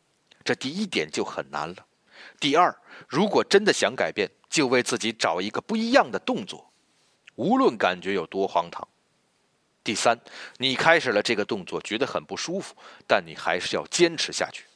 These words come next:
十天、二十天、三个月、半年、一年，你可能会觉得自己做了一个愚蠢的决定，但实实在在的改变，很可能就在这个不舒服的过程当中。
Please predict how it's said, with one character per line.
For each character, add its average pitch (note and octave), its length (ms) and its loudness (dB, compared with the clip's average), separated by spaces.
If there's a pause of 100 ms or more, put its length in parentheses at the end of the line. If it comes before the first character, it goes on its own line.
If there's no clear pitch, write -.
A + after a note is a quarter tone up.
(680)
十 - 340 -2
天、 A#2 220 2 (580)
二 D3 220 8
十 - 140 -4
天、 F#2 200 -2 (300)
三 C#3+ 340 2
个 C3 120 0
月、 C3+ 180 0
半 A2 260 4
年、 G#2+ 220 -2
一 F#3 140 -2
年， C3 280 0 (280)
你 B2+ 120 -4
可 A#2 220 0
能 A2 160 -2
会 D#3 160 0
觉 - 160 -8
得 D3 80 0
自 D#3 160 -4
己 - 140 -6
做 F3+ 240 0
了 G#2 80 0
一 A2 80 0
个 - 100 2
愚 B2 240 -2
蠢 B2 160 -2
的 F2+ 80 -8
决 E2+ 180 -4
定， E2+ 160 -8 (580)
但 E2+ 140 -6
实 - 300 -4
实 - 160 -6
在 F2 260 -2
在 A2 240 0
的 D#2+ 120 -6
改 D2 240 -4
变， E2 200 -2 (460)
很 D3+ 360 -6
可 F2 200 -4
能 - 160 -16 (400)
就 A2+ 280 0
在 F2+ 180 0
这 F2 120 -6
个 E2 120 -8
不 A#2 140 -8
舒 G#3+ 320 -4
服 D3+ 140 -6
的 D3+ 100 -8
过 - 220 -2
程 E2+ 160 -12
当 G2 220 -4
中。 A#2 140 -14